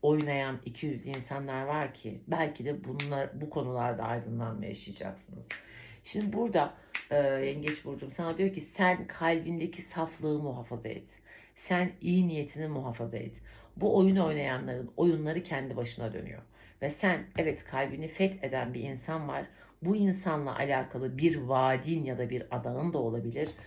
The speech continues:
Artık onu gerçekleştireceksin. Çünkü bu mutluluk sana kalıcı geliyor dedi. Ee, senin aşkın ya da sizin aşkınız hakikaten etraftaki insanları ürkütüyor.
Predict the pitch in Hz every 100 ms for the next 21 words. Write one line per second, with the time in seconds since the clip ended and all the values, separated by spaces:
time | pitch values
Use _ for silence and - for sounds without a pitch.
0 | - - _ - 147 147 - - 135 110
1 | 113 120 113 - 110 - - - 113 -
2 | 160 160 - - - 147 - - 165 147
3 | - - - - - 156 151 - - _
4 | - 135 131 135 123 104 101 98 95 -
5 | - - - - - - - 131 120 117
6 | 113 98 - 95 95 - - - _ -
7 | - 180 196 196 160 - - 143 131 -
8 | 139 160 156 143 127 165 - 127 123 -
9 | 110 113 - - - - _ 143 - 220
10 | - 147 123 117 - 151 - 143 - -
11 | - 165 147 143 135 131 120 117 - -
12 | - -